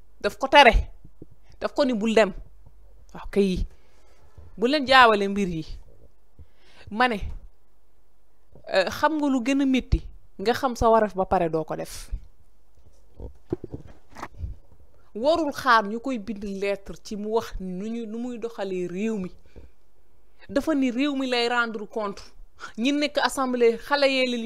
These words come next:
yónni, mag yee leen yónni, sénégalais yee leen yónni. Kon rendre compte fa la dakkee, kon na dem rendre compte. Bu mu xaar ku ko ci neexal, bu mu xaar ku ko ci bind lettre. Li nga njëkkee nag, loolu moom dëgg la. Lii moo ko ci neex.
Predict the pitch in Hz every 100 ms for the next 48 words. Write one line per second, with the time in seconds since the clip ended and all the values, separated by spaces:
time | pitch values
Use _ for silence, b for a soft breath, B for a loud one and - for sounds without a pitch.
0 | 220 233 220 226 269 240 262 247 226 233
1 | 220 220 269 269 254 247 240 226 214 220
2 | 214 196 254 254 269 285 269 233 226 269
3 | 254 247 233 226 - 208 233 233 240 240
4 | 233 220 202 208 190 202 240 233 247 208
5 | - 247 240 226 220 208 214 B B B
6 | 233 294 302 277 247 247 254 240 196 202
7 | 202 185 185 180 - - - b b b
8 | 220 262 262 240 - 214 190 202 - -
9 | - - - 202 226 208 208 214 240 185
10 | 165 - - - - - - b b b
11 | 175 208 220 233 233 226 214 170 160